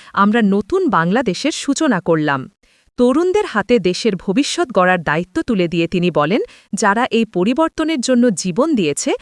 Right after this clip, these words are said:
তারাই আবার বাংলাদেশকে নতুনভাবে গড়বে।"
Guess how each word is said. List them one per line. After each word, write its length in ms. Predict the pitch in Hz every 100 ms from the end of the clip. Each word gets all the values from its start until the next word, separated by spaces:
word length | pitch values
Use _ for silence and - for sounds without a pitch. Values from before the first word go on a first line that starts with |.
| - _
তারাই 340 | 185 180 302 359
আবার 300 | 165 170 285
বাংলাদেশকে 760 | 175 156 185 330 190 - - 330
নতুনভাবে 680 | 220 208 330 370 190 180 285
গড়বে।" 460 | 196 170 160 147